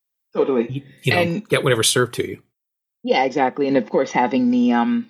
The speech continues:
Speaker 1: industry pass too, it's just like, there's so many movies and so many screenings to go to that I think I might have seen it on some kind of list of, like, top ten or top twenty-five movies to, like, look out for. So I maybe had it in the back of my head that I was like, "Okay,
Speaker 2: Mm-hmm.
Speaker 1: just put this on the list." Um, but yeah, not really knowing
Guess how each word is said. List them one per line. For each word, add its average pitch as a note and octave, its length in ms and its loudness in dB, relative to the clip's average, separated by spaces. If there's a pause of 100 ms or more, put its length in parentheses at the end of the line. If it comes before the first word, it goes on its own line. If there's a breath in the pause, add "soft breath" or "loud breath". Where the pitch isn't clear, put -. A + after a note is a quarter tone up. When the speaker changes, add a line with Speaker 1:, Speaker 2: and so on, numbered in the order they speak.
(120)
Speaker 1:
industry B2+ 360 -2
pass A#2+ 320 -2
too, B2+ 220 -2
it's C#3+ 120 -6
just - 160 -8
like, A#2 100 -6
there's A#2+ 140 -4
so - 120 2
many C3+ 140 2
movies B2 380 0
and G#2+ 100 -2
so B2+ 120 0
many A#2 120 2
screenings A#2+ 320 0
to A2+ 60 -10
go A2+ 140 2
to C3+ 220 0
that A#2 260 0 (240 loud breath)
I C#3 80 0
think C#3 180 -2
I C3 60 2
might B2 240 0
have A#2 120 -2
seen B2+ 280 -2
it - 240 -4 (180)
on B2+ 160 0
some B2 200 -2
kind B2 200 0
of A2 60 0
list A#2+ 300 -2
of, A2+ 120 -6
like, A2 200 -2
top - 280 -4 (200)
ten B2+ 260 0
or A#3 40 0
top - 260 -2
twenty-five A#2 500 -2
movies A#2 320 -2
to, C3 100 -4
like, G#2 320 -6 (480 loud breath)
look C#3 140 0
out C3 160 2
for. D3 180 0
So C#3 120 -4
I C3 40 0
maybe B2 160 0
had A#2+ 200 0
it A#2+ 80 -6
in B2 80 -2
the A#2+ 40 -2
back A#2 200 -4
of A#2+ 40 -8
my A#2 60 -6
head C3 220 -2
that E3+ 100 0
I C3+ 60 2
was A#2+ 80 -4
like, C3 120 -4
"Okay, F3+ 200 0
Speaker 2:
Mm-hmm. A#2+ 60 -2
Speaker 1:
just - 120 -12
put C#3 140 -2
this C#3 120 -8
on B2+ 120 2
the A#2+ 40 -4
list." B2+ 380 -2 (380)
Um, G#2+ 520 -2 (280)
but C#3 120 -2
yeah, C2+ 140 -2
not A#2 220 -4
really A#2 200 0
knowing A2+ 380 -2